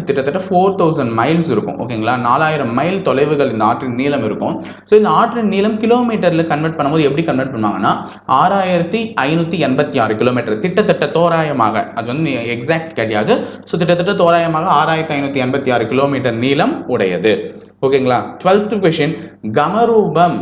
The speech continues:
என்பதன் தற்போதைய பெயர் என்ன? So, கமரூபம் என்பதன் தற்போதைய பெயர், already நான் ஒரு கொஸ்டின் சொல்லியிருந்தேன், கலிங்கம் அப்படின்னு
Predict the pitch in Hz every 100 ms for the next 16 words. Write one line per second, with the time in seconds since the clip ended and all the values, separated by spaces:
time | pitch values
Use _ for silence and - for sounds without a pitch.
0 | - 127 160 160 127 139 208 208 139 -
1 | 175 135 135 123 113 113 113 90 95 117
2 | - - - _ 175 143 143 190 180 190
3 | 180 143 135 143 - - 135 127 123 117
4 | 113 135 170 175 202 175 147 143 156 170
5 | 139 139 123 175 170 156 170 175 160 160
6 | 139 120 120 147